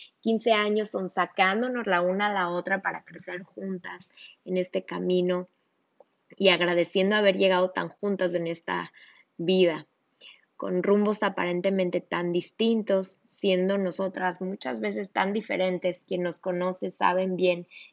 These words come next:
que una es todo el sentir y la otra es toda razón y estructura. Y estar juntas nos hace de verdad sacar nuestra mejor versión para todos ustedes. Cada una tuvo sus vivencias.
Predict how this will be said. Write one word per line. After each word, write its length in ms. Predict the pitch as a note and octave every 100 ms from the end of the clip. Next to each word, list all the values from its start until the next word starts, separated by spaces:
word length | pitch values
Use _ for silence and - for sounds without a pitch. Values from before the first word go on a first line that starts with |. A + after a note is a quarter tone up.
| -
que 120 | F#3
una 220 | F#3 F#3+
es 180 | G3+ - _
todo 280 | A3 G#3+ A3+
el 100 | G#3+
sentir 540 | G#3 F#3+ F#3+ G3 F#3
y 20 |
la 180 | F3+ E3+
otra 200 | E3+ F3
es 120 | F3
toda 240 | - F3 F3
razón 460 | F3 F3 F3 F3
y 40 | F3
estructura. 720 | - - - - E3+ E3+ E3+ _ _ _ _ -
Y 120 | G3
estar 380 | F#3 G3 G3 -
juntas 360 | C#4 C4+ A#3+
nos 240 | G#3+ G3+ -
hace 300 | A3 A3 A#3+
de 120 | A3+
verdad 320 | F#3+ F3+ F#3 -
sacar 340 | F#3+ - F#3+
nuestra 320 | F#3+ F3+ F#3+
mejor 420 | D#3+ D#3+ - F3+
versión 420 | F3+ F3 E3+ F3+ E3+
para 220 | E3+ F3+
todos 300 | - E3 G3
ustedes. 600 | F3 - F3 E3+ - _ _ _ - - - - _
Cada 320 | - A3 A#3 B3
una 320 | B3 A#3+ A#3+
tuvo 240 | G#3 F#3
sus 220 | F3+ E3
vivencias. 800 | E3 D#3+ G3+ A3 G#3+ F3+ F2 -